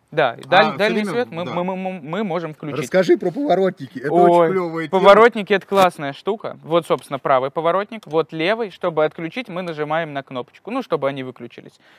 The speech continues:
Speaker 1: Это класс.
Speaker 2: Мгм.
Speaker 1: Это, это прям очень с-, о-, очень крутая штука, потому что это всё-таки транспортное средство, да, и ему нужны поворотники.
Speaker 2: Дальше здесь ещё есть очень интересная вещь. Здесь есть кнопочка Mode,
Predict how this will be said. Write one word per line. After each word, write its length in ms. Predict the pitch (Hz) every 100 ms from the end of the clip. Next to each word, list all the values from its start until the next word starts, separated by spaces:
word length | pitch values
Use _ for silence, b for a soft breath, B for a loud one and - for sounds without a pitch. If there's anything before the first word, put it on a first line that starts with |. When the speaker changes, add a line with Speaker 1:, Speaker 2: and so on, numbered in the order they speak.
| b b
Speaker 1:
Это 260 | 180 196
класс. 480 | 170 165 147 120 - _
Speaker 2:
Мгм. 400 | 98 110 101 120 _ -
Speaker 1:
Это, 240 | 165 160
это 180 | 170 165
прям 240 | 151 160
очень 280 | 156 143 135
с-, 140 | - -
о-, 360 | 139 156 160 143
очень 260 | 165 156
крутая 340 | 143 147 143 135
штука, 420 | - 247 233 160
потому 260 | 139 143
что 100 | 139
это 60 | 139
всё-таки 220 | - 123
транспортное 580 | 131 165 160 - 120 131
средство, 540 | - 156 127 117 160 143
да, 260 | 143 226
и 200 | 247 143
ему 180 | 208 175
нужны 260 | 196 160 165
поворотники. 560 | 190 170 123 139 - - _ b b
Speaker 2:
Дальше 360 | 117 185 175
здесь 200 | 156 160
ещё 120 | 135 156
есть 180 | 147
очень 200 | 151 -
интересная 460 | 139 139 131 120 123
вещь. 200 | 143 208
Здесь 260 | 117 117 107
есть 160 | 127
кнопочка 440 | - 131 107 - 120 -
Mode, 400 | 123 127 147